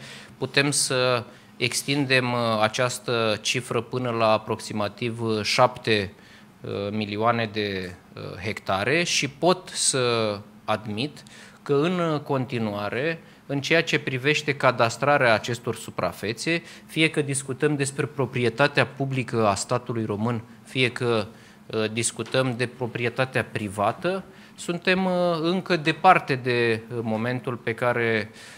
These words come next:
uh, la care ne dorim cu toții să ajungem, respectiv, uh, sută la sută uh, teren cadastrat, dar e un proces, uh, continuu în legătură cu care sunt, uh, sunt, uh,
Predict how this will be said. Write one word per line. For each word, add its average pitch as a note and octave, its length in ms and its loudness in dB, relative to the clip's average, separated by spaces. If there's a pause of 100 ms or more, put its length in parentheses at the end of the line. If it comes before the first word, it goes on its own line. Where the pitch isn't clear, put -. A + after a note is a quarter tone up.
(140)
uh, A2+ 100 -8 (600)
la A2+ 180 4
care C3 260 4
ne B2 140 0
dorim B2 360 -2
cu A#2 140 -8
toții B2 420 -4
să - 200 -6
ajungem, A2+ 460 0
respectiv, A2+ 720 -2
uh, G#2+ 360 -2
sută C3 300 -4
la G#2+ 140 0
sută G#2 580 -4 (600)
uh, A2+ 100 -6
teren B2 360 0
cadastrat, A#2 640 0
dar F3+ 180 0
e F3+ 120 -2
un F3 200 0
proces, E3+ 640 -2
uh, C#3+ 360 0
continuu C#3+ 800 0 (420)
în E3+ 140 -2
legătură E3 440 0
cu E3+ 120 -6
care E3+ 460 2
sunt, D#3+ 440 -6
uh, D3 460 0 (140)
sunt, D3 460 -4
uh, C#3+ 80 0